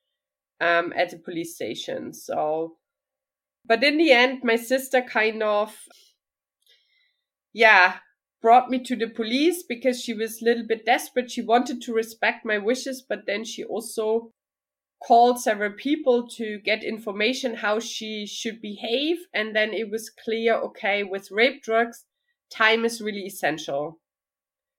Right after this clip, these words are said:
And then she thought, because she knows that I'm a person that is like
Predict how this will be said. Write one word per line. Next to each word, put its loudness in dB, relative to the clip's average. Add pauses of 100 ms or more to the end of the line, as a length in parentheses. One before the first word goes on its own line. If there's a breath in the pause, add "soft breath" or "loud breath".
(760)
And -2
then 0
she -6
thought, -2
because -6
she -8
knows 0
that -2
I'm -2
a -4
person -4
that 0
is -4
like -2